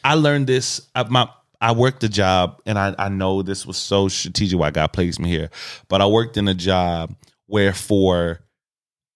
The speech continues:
four months up to a year, I had teenage boys. Now, first of all, teenagers are the most moody, hormonal,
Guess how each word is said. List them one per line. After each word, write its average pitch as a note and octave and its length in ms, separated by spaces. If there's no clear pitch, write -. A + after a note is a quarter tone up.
four - 480
months C#3 400
up G#2+ 160
to G#2 220
a G2+ 40
year, F#2 540
I G2+ 100
had F#2+ 340
teenage A#2+ 520
boys. F#2 380
Now, F2+ 100
first - 260
of F#2+ 100
all, F2 240
teenagers A2+ 580
are F#2+ 100
the G2 80
most F#2 300
moody, A2+ 460
hormonal, G#2 960